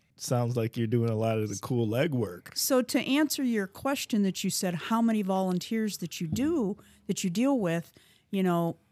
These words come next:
Speaker 2: if somebody said, when, if you were to say, "Well, how did you learn about that volunteer opportunity?" They're gonna say, "I found it online." More likely than not, they found it off of our website, but for them to remember that it connected back to us.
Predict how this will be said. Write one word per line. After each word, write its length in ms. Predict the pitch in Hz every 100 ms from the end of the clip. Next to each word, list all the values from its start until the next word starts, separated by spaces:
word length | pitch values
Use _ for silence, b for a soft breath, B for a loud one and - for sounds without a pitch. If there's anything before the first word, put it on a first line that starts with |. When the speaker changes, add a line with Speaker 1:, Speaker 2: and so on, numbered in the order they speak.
| -
Speaker 2:
if 100 | 175
somebody 380 | - 262 254
said, 440 | 226 - 208 196 -
when, 120 | 180
if 120 | 160
you 120 | 196
were 100 | 220
to 80 | 190
say, 240 | - 202 185
"Well, 120 | 180
how 180 | 160 285
did 180 | 302
you 80 | 277
learn 220 | 233 247
about 240 | 254 202 185
that 160 | 185
volunteer 600 | 175 185 180 170 - 339
opportunity?" 680 | 294 - 160 190 175 165 170 175 B B _
They're 160 | 233 302
gonna 180 | 277
say, 280 | 240 - 220
"I 60 | 190
found 340 | - 202 196
it 120 | 190
online." 680 | 180 175 175 196 180 120 98 B B _
More 260 | - 202 226
likely 480 | 233 220 240 233 220
than 160 | 196
not, 280 | 190 202 -
they 140 | 196 170
found 420 | - 202 226 220
it 120 | 180 -
off 300 | 175 175 185
of 160 | 165 - -
our 200 | 196 190
website, 680 | 180 208 208 - 160 135 - B B -
but 160 | 185
for 180 | - 202
them 240 | 180 214
to 80 | 226
remember 440 | 208 196 196 202 190
that 120 | 180
it 140 | 170
connected 480 | - 185 175 - 175
back 260 | 165 156 -
to 180 | - 160
us. 440 | 139 120 - -